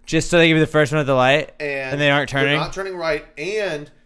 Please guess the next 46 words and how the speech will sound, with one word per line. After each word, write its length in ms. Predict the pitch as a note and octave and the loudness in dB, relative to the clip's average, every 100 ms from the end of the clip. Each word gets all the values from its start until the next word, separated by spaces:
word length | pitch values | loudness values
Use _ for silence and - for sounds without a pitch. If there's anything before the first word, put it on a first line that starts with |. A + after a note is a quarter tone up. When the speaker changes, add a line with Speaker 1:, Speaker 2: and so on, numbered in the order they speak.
| _ | _
Speaker 2:
they 120 | D3 | -10
don't 140 | D3+ E3+ | -8 -8
have 140 | D#3 | -10
the 80 | E3 | -12
common 480 | - D3 D3 F3 F3+ | -16 -12 -10 -10 -14
fucking 540 | - E3+ E3 D#3+ C#3 | -12 -10 -10 -12 -18
decency 760 | A#2+ C#3 C#3+ A2+ A2 A2 D#2+ _ | -16 -16 -18 -20 -20 -20 -20 _
Speaker 1:
To 80 | A2+ | -14
mo-, 240 | G#2 A2 | -12 -10
Speaker 2:
to, 20 | G#2+ | -12
Speaker 1:
pull 340 | - A#2+ A#2+ | -6 -2 0
up? 240 | B2 B2+ | 0 -2
Speaker 2:
to 160 | - D#3+ | -4 -6
just 300 | B2+ D#3 C3 | -8 -16 -14
be 160 | D#3+ D#3+ | -12 -10
as 220 | C#3 - | -10 -12
far 420 | - D#3+ D#3+ E3 | -6 -2 -2 -4
left 340 | C#3+ D3 D3 D#3 | -6 -6 -6 -12
and 180 | C3+ | -16
forward 440 | B2+ C#3+ C3 A#2+ A2+ | -12 -10 -10 -10 -12
in 120 | A2+ | -12
that 160 | A#2+ A2+ | -12 -10
fucking 300 | B2+ B2 A#2+ | -10 -10 -12
lane 140 | B2 | -14
as 80 | A#2 | -12
possible 400 | - A#2 - A#2+ | -10 -10 -12 -16
so 140 | - | -18
somebody 300 | A2 C3 B2 | -18 -18 -16
might 220 | A2+ A2 G#2+ | -14 -12 -12
be 60 | |
able 100 | G#2+ | -14
to 60 | G#2 | -14
squeeze 220 | - - | -16 -16
by 200 | - C#2 | -16 -18
you. 80 | B1 - - - - - _ _ _ _ _ _ - | -20 -20 -20 -20 -20 -20 _ _ _ _ _ _ -20
I 60 | |
hate 200 | A#2 D#3+ | -14 -12
it. 140 | - _ _ _ | -14 _ _ _
I 100 | A#2+ | -10
hate 220 | C3 D#3 | -8 -10
people. 280 | D#3 D3+ D3+ | -12 -12 -12
We 120 | C3+ | -12
need 160 | B2+ A#2+ | -14 -14
a 40 | |
new 100 | A#2+ | -16
plague. 440 | A#2 A#2+ A2+ A2 | -14 -12 -12 -12